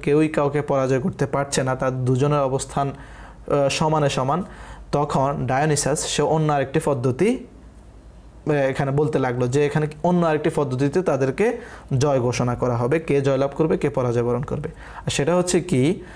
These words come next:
যেহেতু এই তর্কযুদ্ধে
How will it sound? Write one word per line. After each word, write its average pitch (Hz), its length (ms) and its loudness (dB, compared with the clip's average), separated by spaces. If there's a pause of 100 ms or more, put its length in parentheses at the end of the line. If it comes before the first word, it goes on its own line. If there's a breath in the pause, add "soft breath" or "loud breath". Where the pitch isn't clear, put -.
(180 loud breath)
যেহেতু 147 720 2 (260 loud breath)
এই 156 240 2
তর্কযুদ্ধে 165 1000 2